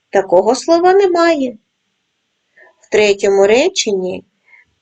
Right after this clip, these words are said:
ви підкреслили службове слово «під». В четвертому реченні слово «на».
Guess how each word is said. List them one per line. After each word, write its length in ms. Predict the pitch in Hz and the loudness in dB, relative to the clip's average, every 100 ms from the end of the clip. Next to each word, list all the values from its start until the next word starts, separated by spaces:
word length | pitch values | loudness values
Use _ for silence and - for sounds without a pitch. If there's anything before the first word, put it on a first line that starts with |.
| - | -2
ви 200 | 196 196 | 0 2
підкреслили 1000 | 214 - 196 185 180 - 285 339 381 381 | -2 -10 -2 -2 -2 -2 0 4 4 2
службове 720 | - 214 202 190 196 185 180 | 0 -4 -4 2 2 4 0
слово 680 | - 180 180 180 240 320 320 _ _ | -4 -6 -4 0 0 0 -4 _ _
«під». 400 | _ 294 294 226 269 269 _ _ _ _ _ _ _ _ _ _ _ _ _ | _ -2 -2 -2 -4 -4 _ _ _ _ _ _ _ _ _ _ _ _ _
В 100 | _ | _
четвертому 840 | - 294 - 180 403 - 349 381 381 | -6 -6 -2 0 0 -2 2 4 4
реченні 640 | 254 214 - 175 - - _ _ _ _ _ _ _ | 2 -2 -10 -12 -16 -18 _ _ _ _ _ _ _
слово 680 | - - 190 180 175 208 339 | -16 -2 0 2 2 2 2
«на». 420 | 339 226 196 214 | 2 0 -2 -6